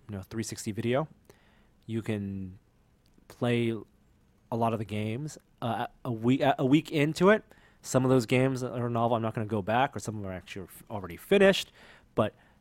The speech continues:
it's not like the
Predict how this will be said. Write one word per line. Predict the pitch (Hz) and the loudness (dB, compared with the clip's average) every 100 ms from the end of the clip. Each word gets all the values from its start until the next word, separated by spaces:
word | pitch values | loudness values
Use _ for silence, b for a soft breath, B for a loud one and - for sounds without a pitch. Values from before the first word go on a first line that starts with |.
| _ | _
it's | 123 - 120 | -8 -6 0
not | 117 113 - _ _ _ _ | 4 4 2 _ _ _ _
like | 123 110 104 - - _ _ _ _ _ _ _ _ _ _ _ _ _ | -4 -2 -2 -6 -20 _ _ _ _ _ _ _ _ _ _ _ _ _
the | 127 120 117 | -4 0 0